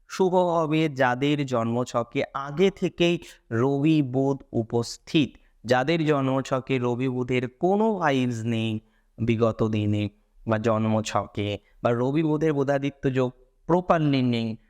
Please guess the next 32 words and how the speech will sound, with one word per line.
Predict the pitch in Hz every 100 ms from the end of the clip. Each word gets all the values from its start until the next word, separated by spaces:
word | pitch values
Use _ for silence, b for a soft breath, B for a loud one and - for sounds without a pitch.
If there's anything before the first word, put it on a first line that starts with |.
| _
তাদের | 120 123 139
ক্ষেত্রে | 143 - 139
কিন্তু | - 131 127
শুভ | 135 - 196 208
ফলগুলো | 208 143 127 117 120 123 120 - _ _ _ _ _ _ _ -
কমে | 175 202 160
যাবে | 120 117
বা | 123
কম | 131 - 170 190
শুভ | 190 - 135 131
ফল | 131 120
আমরা | 110 113
পাবো। | 143 - - _ _ _ _ _
তবে | 143 160
একটা | 143 - 180
কথা | 190 196
জেনে | 180 175 185
রাখুন | 180 170 - 196 196 b b b
যে | 127 139 139 - -
অনেক | 143 185 226 180 135
বিষয় | 165 - 220 220 185 196
মেনটেন | 151 139 156 165 214 208
করে | - 190
একটা | 175 - 165
প্রেডিকশন | 135 127 127 120 - 117
আসে। | 87 - - _ _ _ _
আজকে | 120 -
বুধাদিত্য | 139 123 143 151 165 - 170
যোগ | 165 170
তৈরি | 151 143 151 156
হয়েছে | 131 147 - 165
কিনা | 143 120